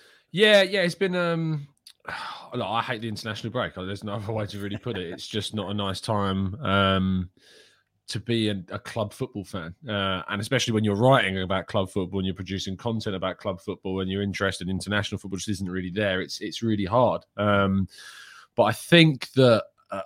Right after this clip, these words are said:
I think there's, thankfully, in this one, there's been quite a lot of stuff. Like, the Saliba thing was quite an interesting angle to, to discuss. I mean, we can kick off with that. He obviously, he's, he's come up with some comments today.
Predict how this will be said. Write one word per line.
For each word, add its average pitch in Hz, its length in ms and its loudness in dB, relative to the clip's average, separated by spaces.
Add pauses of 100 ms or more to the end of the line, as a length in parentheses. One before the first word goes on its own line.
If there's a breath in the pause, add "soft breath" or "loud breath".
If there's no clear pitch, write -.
I 101 80 -4
think 143 240 6
there's, 123 200 2
thankfully, 117 520 2
in 101 60 0
this 107 260 -2
one, 104 140 0
there's 98 160 -2
been 104 140 -2
quite 98 280 0
a 98 60 2
lot 98 240 2
of 101 80 -4
stuff. 101 260 2
Like, 80 100 -4
the 76 60 -6
Saliba 107 400 0
thing 98 160 0
was 95 140 -2
quite 101 160 -2
an 95 80 0
interesting 98 420 -2
angle 92 300 -2
to, 98 160 -10
to 87 200 -14
discuss. 95 720 -2
I - 40 -10
mean, 98 180 -6
we 98 80 -6
can 95 120 -16
kick 104 240 -8
off 107 200 -2
with 87 100 -4
that. 87 200 2
He 98 40 4
obviously, 98 300 0
he's, 98 200 4
he's 107 160 0
come 131 200 4
up 104 100 0
with 113 80 0
some 110 180 -2
comments 117 480 2
today. 110 640 6